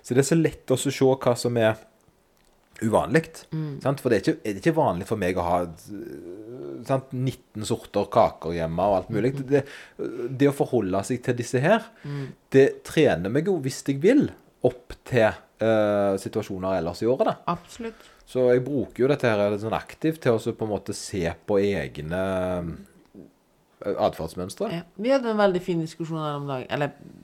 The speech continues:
Speaker 2: vi og en kunde. Eh,
Speaker 1: Ja.
Speaker 2: s-, så du, du og hun drev og trente, og så trente jeg også da, så måtte jeg bare overhøre samtalen og prøvde å dyme så lenge jeg klarte da,
Speaker 1: Ja, så
Speaker 2: egentlig.
Speaker 1: det, hva var det? Ja, ok.
Speaker 2: Ehm,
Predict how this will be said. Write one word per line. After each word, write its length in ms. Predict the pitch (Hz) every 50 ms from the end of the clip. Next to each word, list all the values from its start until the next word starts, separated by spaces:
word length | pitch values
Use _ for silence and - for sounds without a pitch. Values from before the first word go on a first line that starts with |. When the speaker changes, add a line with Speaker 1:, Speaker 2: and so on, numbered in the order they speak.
| - -
Speaker 2:
vi 360 | 98 139 147 160 180 190 190
og 240 | 170 151 139 139 135
en 440 | 131 127 - - - - - 120 139
kunde. 340 | - 151 147 139 131 123 135 - - - - - -
Eh, 60 | 151
Speaker 1:
Ja. 1040 | 151 151 151 147 143 143 139 139 139 135 135 135 135 131 131 131 135 135 135 135 139
Speaker 2:
s-, 480 | 143 - - - - - - - - 151 147 -
så 160 | 170 165 160
du, 240 | 160 175 170 160 151
du 360 | 139 139 151 156 175 180 170
og 160 | 165 165 165
hun 260 | 170 160 156 156 151
drev 180 | 147 151 151 147
og 60 | 147
trente, 320 | 165 180 190 196 190 220 233 247 240 208
og 80 | 175
så 380 | 170 - 165 156 151 151 147 143 - - _ _ _ _ _ _ -
trente 260 | 165 165 170 165 170
jeg 100 | 156 151
også 180 | 143 143 160 156
da, 120 | 160 160
så 260 | 143 147 143 139 135 135 - _ _ _ _ _ _ - 147
måtte 300 | 160 175 180 170 - -
jeg 100 | 147 139
bare 180 | 143 139 135
overhøre 460 | 110 139 143 139 139 139 - - -
samtalen 560 | - - 143 147 139 - 110 101 - - - -
og 160 | - - - - _ _ _ _ - - _ _ _ _ _ _ _ _ _ - - _ - 170 - -
prøvde 320 | 180 180 185 160 151 160
å 60 | 160 151
dyme 300 | 175 170 151 135 127 131
så 140 | 135 147 143
lenge 160 | 147 147 139 127
jeg 60 | 123 131
klarte 280 | 143 127 135 139 127
da, 20 | 135
Speaker 1:
Ja, 360 | 135 139 135 120 - - -
så 140 | - - - -
Speaker 2:
egentlig. 460 | 123 139 139 135 123 127 120 - -
Speaker 1:
det, 300 | 95 92 92 95 98 -
hva 80 | 120
var 80 | 113 113
det? 140 | 107 104 104
Ja, 280 | 110 113 117 117 120
ok. 60 | 113 117
Speaker 2:
Ehm, 880 | 160 170 170 170 170 170 170 170 165 165 165 160 160 160 151 143 98